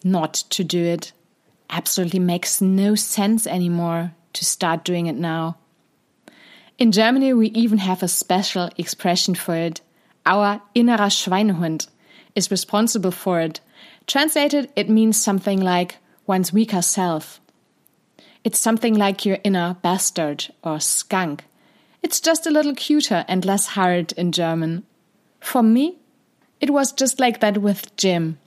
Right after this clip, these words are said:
Training was important for me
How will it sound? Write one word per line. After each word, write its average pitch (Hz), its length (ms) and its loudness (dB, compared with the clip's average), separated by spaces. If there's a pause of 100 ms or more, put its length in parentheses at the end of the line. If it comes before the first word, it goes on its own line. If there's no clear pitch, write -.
(640)
Training 302 400 2
was 277 160 2
important 254 440 0
for 165 200 -6
me 165 280 -4